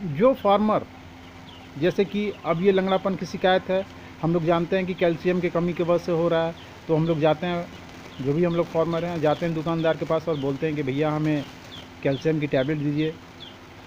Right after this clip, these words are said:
तो वो दे देता है। लेकिन हम लोग ध्यान नहीं देते हैं कि उसमें, उस टैबलेट में कॉम्बिनेशन क्या क्या है,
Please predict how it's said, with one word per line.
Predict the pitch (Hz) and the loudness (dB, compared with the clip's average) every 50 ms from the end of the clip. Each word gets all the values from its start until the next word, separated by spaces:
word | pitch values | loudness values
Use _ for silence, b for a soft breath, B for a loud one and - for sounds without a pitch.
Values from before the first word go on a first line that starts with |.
| - - - - - - - | -20 -20 -20 -20 -18 -6 -4
तो | 208 | 4
वो | 214 233 202 | 4 6 6
दे | 185 190 175 | 8 6 4
देता | 147 - - 117 | 4 0 -2 -8
है। | 110 113 - - 175 | -10 -10 -12 -2 -2
लेकिन | 190 180 247 226 | 0 2 2 2
हम | 226 240 | 4 4
लोग | 247 233 175 131 | 4 4 2 2
ध्यान | 131 151 175 208 247 254 | 0 2 2 4 4 4
नहीं | 254 247 | 4 4
देते | 208 240 233 254 | 4 4 4 4
हैं | 247 226 | 2 2
कि | - 254 247 | 2 0 0
उसमें, | 240 226 - - 240 254 240 - - - - - - - - - - - - - - | 0 0 0 2 2 2 2 0 -4 -16 -18 -18 -18 -18 -18 -16 -16 -16 -16 -10 -4
उस | 226 240 - - - - - - - - - - - - | -2 -2 -2 -4 -8 -14 -14 -16 -16 -16 -16 -18 -14 -2
टैबलेट | - 196 175 175 175 185 240 240 214 240 | 2 4 4 4 4 4 2 2 4 2
में | 240 226 | 2 2
कॉम्बिनेशन | - 233 208 202 196 196 202 208 196 - 277 269 262 | 4 4 4 6 6 6 6 4 4 4 6 4 6
क्या | - 214 180 | 6 4 2
क्या | 147 - 139 117 | 2 2 -2 -4
है, | 104 98 | -4 -6